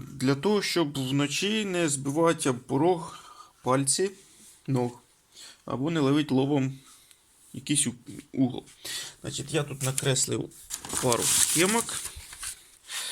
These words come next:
Ось до. Фонар аварійний, автоматичний, з зарядом від,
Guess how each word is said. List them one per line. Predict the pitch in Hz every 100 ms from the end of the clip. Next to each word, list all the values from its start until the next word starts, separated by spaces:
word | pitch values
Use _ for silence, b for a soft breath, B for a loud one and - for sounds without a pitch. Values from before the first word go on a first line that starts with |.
| B B B B B B B -
Ось | 131 131
до. | 139 135 135 B B B B B _ B B B B B B B _ - _ -
Фонар | - 131 139 196
аварійний, | 185 139 139 190 180
автоматичний, | 165 151 139 139 165 156 127
з |
зарядом | 120 123 147 165 165 147
від, | 127 151 135 147